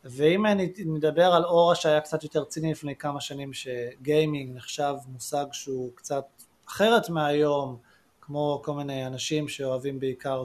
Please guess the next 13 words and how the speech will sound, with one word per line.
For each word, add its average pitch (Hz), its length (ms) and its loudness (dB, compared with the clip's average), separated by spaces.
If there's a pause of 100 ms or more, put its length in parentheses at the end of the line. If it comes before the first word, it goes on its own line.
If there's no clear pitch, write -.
קודינג, 160 680 2 (840)
ומתחבאים 156 720 -2
במרתף, 160 680 2
ודברים 165 440 0
כאלה 175 320 4
שמושגים 151 760 -4
של 147 320 -4 (360)
הלשון 156 320 -6
העבר, 208 200 0
אני 226 100 -4
חושב 240 120 -8
שהיום 226 360 0
גיימינג 233 440 0